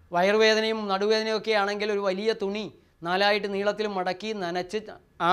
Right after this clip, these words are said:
ഭാഗം ഒന്ന് ചുറ്റി നോക്ക്, ഒരു മണിക്കൂർ കഴിയുമ്പോൾ അഴിച്ച് കളയൂ. വളരെ ലളിതമായ രീതികൾ കൊണ്ട് രോഗം മാറി രോഗങ്ങളില്ലാതെ ജീവിക്കാനുള്ള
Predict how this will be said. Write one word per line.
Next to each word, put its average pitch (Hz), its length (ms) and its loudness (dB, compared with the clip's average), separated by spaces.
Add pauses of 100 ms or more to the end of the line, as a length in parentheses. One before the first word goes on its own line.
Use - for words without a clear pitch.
ഭാഗം 185 240 8
ഒന്ന് 202 220 -4
ചുറ്റി 190 260 -8
നോക്ക്, 226 280 -8 (200)
ഒരു 165 140 -6
മണിക്കൂർ 190 320 -4
കഴിയുമ്പോൾ 196 260 -6
അഴിച്ച് 196 240 -12
കളയൂ. 202 300 -12 (2000)
വളരെ 214 400 0
ലളിതമായ 240 560 4
രീതികൾ 196 440 -4
കൊണ്ട് 170 260 -6 (680)
രോഗം 185 320 -2 (120)
മാറി 208 380 -2 (460)
രോഗങ്ങളില്ലാതെ 208 960 0
ജീവിക്കാനുള്ള 196 600 -4